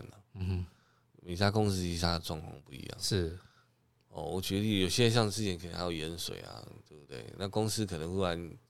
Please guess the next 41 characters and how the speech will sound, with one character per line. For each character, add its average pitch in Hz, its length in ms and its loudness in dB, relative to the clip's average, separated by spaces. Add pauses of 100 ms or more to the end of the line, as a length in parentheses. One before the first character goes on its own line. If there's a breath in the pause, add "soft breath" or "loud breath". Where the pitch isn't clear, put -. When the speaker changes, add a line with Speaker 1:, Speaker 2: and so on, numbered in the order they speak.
(920)
Speaker 1:
就 98 120 -18
是 90 380 -2 (640 soft breath)
这 107 100 -4
个 101 100 2
月 104 200 6
比 78 120 -2
较 82 180 0
好， - 380 -10
Speaker 2:
嗯 101 360 8 (340 soft breath)
哼。 - 80 -18
Speaker 1:
可 92 100 -4
是 104 160 0
也 78 140 2 (200)
曾 82 180 -8
经 92 180 -8
也 67 360 -8 (240)
赔 76 200 -10
掉 90 260 2
啊， 78 200 0
或 85 120 -4
干 98 200 4
嘛 87 180 0
Speaker 2:
对。 - 60 -14
Speaker 1:
干 87 120 -8
嘛 58 220 -8
的。 50 180 -14 (280)
那 101 100 -4
你 90 100 -2
不 90 140 -2
能 92 120 2
只 - 140 -6
看 95 220 -2
眼 71 180 -6
前， 69 160 -8
然 71 80 -6
后 80 80 -6
不 87 120 -6
管 64 240 -10
啊。 71 200 -8
那 85 200 -8
是 80 160 -14